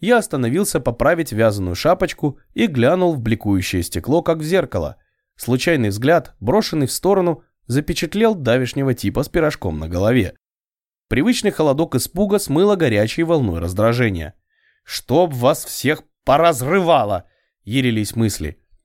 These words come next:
«Да когда ж вы меня в покое оставите? Ну что ты за мной таскаешься, урод очкастый?» Сжав губы, я подчёркнуто спокойно развернулся и пошёл, куда мне и раньше надо было,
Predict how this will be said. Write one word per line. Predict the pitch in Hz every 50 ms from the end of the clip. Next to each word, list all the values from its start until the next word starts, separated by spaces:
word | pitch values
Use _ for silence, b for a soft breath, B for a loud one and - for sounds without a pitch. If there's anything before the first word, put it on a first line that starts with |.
| _ _ _ _ -
«Да | 101 131 135
когда | 135 - 147 147 127 113 127 147
ж | 151 -
вы | 131 131 143 151
меня | 156 147 147 151 151 143
в | - - _
покое | - 160 160 - 156 127 98 95
оставите? | 95 92 - - - 110 92 90 85 - 90 78 - b b b b b
Ну | - 147 160
что | - - - _ _ - - 151 165
ты | 160 - 170
за | 135 143
мной | 160 165 165 165
таскаешься, | 160 - 165 - - - - - 151 123 117 107 - 117
урод | 123 135 135 139 135 117
очкастый?» | - 101 - - - 104 87 - - 80 78 78 _ _ _ _ _ _ _ _ _ _ _ _ _ _
Сжав | - 101 110 113 127 110 92 85
губы, | 98 139 180 165 170 170 170 - _ _ _ _
я | - 156 202
подчёркнуто | 196 214 190 - - 185 196 180 - 139 120 127 110
спокойно | - - 107 101 - 156 190 196 180
развернулся | 170 127 107 107 104 107 117 131 147 131 - 156
и | - - - 139
пошёл, | - - 95 - - 156 180 196 180 - _ _ _ _
куда | - 226 208 220 233
мне | 226 220 214 202
и | - - 107
раньше | 95 90 113 135 135 - 131
надо | 107 92 85 82 92
было, | 104 113 113 101 87 78 -